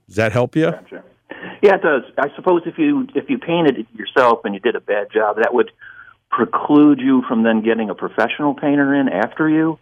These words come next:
Speaker 1: Well, it'd make it harder for him, because then he'd be trying to either sand down or, or get off or, or change what you've done to it. So it probably would. I, I, he, they could still do it, but it'd probably just make it a little more tougher and a little more expensive,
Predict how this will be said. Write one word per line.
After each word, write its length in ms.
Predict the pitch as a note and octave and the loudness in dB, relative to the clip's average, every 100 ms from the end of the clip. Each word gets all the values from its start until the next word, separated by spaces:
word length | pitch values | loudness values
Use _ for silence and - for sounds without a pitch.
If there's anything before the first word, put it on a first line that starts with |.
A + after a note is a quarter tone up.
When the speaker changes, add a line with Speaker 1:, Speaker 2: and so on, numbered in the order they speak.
| _ _ B2+ | _ _ -4
Speaker 1:
Well, 140 | C3+ | -2
it'd 100 | C3+ | 0
make 180 | D3 D#3 | -2 -2
it 100 | C#3+ | -6
harder 420 | - E3+ D3 G#2+ | -4 -2 -2 -6
for 260 | - A2+ A2 | -4 -4 -2
him, 100 | A2 | -4
because 300 | G#2 A2 G#2 | -6 -6 -4
then 160 | A2 | -6
he'd 240 | G2+ A#2+ A2+ | -4 -6 -6
be 140 | G#2+ | -8
trying 420 | - A#2 A2+ A2 | -4 -2 -2 -2
to 380 | G2+ G2+ G2 F2 - - | -2 -2 -2 -6 -12 -8
either 280 | G#2+ F#2+ | -6 -6
sand 460 | E2+ - C3 B2+ B2 | -6 -4 -2 -2 -2
down 460 | A#2+ A#2+ B2 A#2+ G#2+ | -4 -2 -2 -4 -4
or, 220 | F#2+ F#2+ | -4 -6
or 200 | G2 F2 | -8 -10
get 260 | F#2+ B2 | -6 -4
off 440 | A#2+ A#2 A#2+ A#2+ G2+ | -4 -4 -6 -6 -8
or, 200 | F#2 F#2 | -10 -10
or 140 | G2 F2+ | -14 -14
change 500 | - A#2+ A#2 A2+ G2 | -6 -4 -2 -4 -4
what 300 | G2+ G#2 - | -4 -4 -6
you've 160 | F2+ | -8
done 340 | D#2+ F#2 G#2+ B2 | -6 -6 -6 -8
to 220 | - D#3 | -4 -4
it. 160 | F#3+ - _ _ _ _ _ _ | -4 -8 _ _ _ _ _ _
So 220 | _ A2+ G#2 | _ -4 -4
it 100 | E2 | -2
probably 360 | C3 B2+ A#2+ | -2 -2 -2
would. 260 | A2 B2 A2 | -2 -2 -2
I, 220 | A2 B2 | -4 -6
I, 180 | - G#2 G#2 C#3 | -6 -8 -10 _
he, 180 | A#2 B2+ | -10 -8
they 180 | C#3 D3 | -6 -6
could 160 | B2 - | -6 -8
still 240 | - A#2+ | -4 -6
do 260 | D#2 G#2 B2+ | -4 -4 -2
it, 160 | - | -4
but 120 | G2+ | -6
it'd 180 | G2 F#2 | -6 -6
probably 220 | A#2 G#2 | -6 -6
just 200 | F#2+ F2 | -8 -12
make 220 | G2 G2 F#2+ | -8 -8 -6
it 80 | |
a 20 | F2+ | -6
little 220 | F#2+ G2 | -6 -6
more 260 | F#2+ F#2+ | -6 -6
tougher 460 | F2+ - A2 - G#2+ | -6 -6 -6 -4 -6
and 80 | F#2 | -6
a 20 | |
little 220 | F#2 F#2+ | -6 -6
more 200 | F#2 F#2 | -6 -6
expensive, 600 | E2 _ F#2 F2+ - D#2 | -8 _ -10 -8 -10 -16